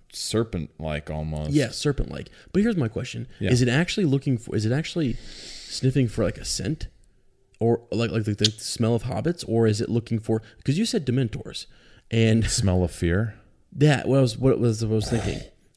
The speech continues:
Speaker 2: That
Speaker 1: It's
Speaker 2: or
Speaker 1: react-, yeah, maybe, maybe someone's reaction to it
Speaker 2: does the ring
Speaker 1: scaring it?
Speaker 2: itself have a
Speaker 1: Have a
Speaker 2: scent?
Speaker 1: smell?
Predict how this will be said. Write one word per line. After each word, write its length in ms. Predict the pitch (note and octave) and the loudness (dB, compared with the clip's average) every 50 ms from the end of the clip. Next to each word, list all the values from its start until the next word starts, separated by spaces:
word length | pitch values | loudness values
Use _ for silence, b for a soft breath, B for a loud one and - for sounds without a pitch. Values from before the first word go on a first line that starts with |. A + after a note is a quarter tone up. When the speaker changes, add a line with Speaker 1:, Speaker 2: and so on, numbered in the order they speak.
| - | -4
Speaker 2:
That 360 | A2+ A#2+ B2 B2+ C#3 D3 C#3 - | 0 2 2 4 2 0 0 0
Speaker 1:
It's 160 | - A2 - - | -2 -2 0 2
Speaker 2:
or 40 | A#2+ | 4
Speaker 1:
react-, 420 | A#2+ A#2+ A#2 A2+ A2+ A2 - - - - | 6 6 6 6 6 4 0 -2 -4 0
yeah, 200 | A2 A2 G2+ G2 | 2 4 4 4
maybe, 280 | G2+ G#2+ G#2+ A2 G#2+ F#2 - | 4 4 4 4 2 2 2
maybe 180 | A2 G#2+ G#2 G2+ | 0 0 2 0
someone's 360 | - A2+ G#2+ G#2 G2 F#2 F2+ | 0 2 2 2 2 0 -2
reaction 680 | E2+ F2+ F2+ E2+ F2 F#2 G2+ - - - G2+ F#2 F2+ F2 | -2 -2 0 0 0 -2 -2 -4 -4 -4 -4 -4 -4 -4
to 240 | - - F#2 F2+ E2+ - - | -4 -4 -2 -2 -2 -2 -2
it 320 | G2+ G2+ - - - - - _ _ _ _ _ _ - | -2 -2 -2 -4 -8 -18 -20 _ _ _ _ _ _ 0
Speaker 2:
does 160 | A#2+ A2+ G#2+ | 2 2 4
the 60 | G#2+ G#2+ | 4 4
ring 160 | G#2 B2 C3+ | 4 4 4
Speaker 1:
scaring 180 | - - - - | 4 4 4 2
it? 20 | - | 2
Speaker 2:
itself 400 | - - - B2 C3 D#3 F3 - | 0 2 2 0 0 -2 -4 -4
have 160 | - F3 E3 | -4 -2 0
a 60 | F3 E3+ | 0 2
Speaker 1:
Have 100 | F#2+ F#2+ | 4 4
a 40 | - | 6
Speaker 2:
scent? 100 | E3+ F3 | 6 6
Speaker 1:
smell? 360 | - A2 A2+ B2+ D3 D#3 D3+ | 4 4 4 4 2 0 -4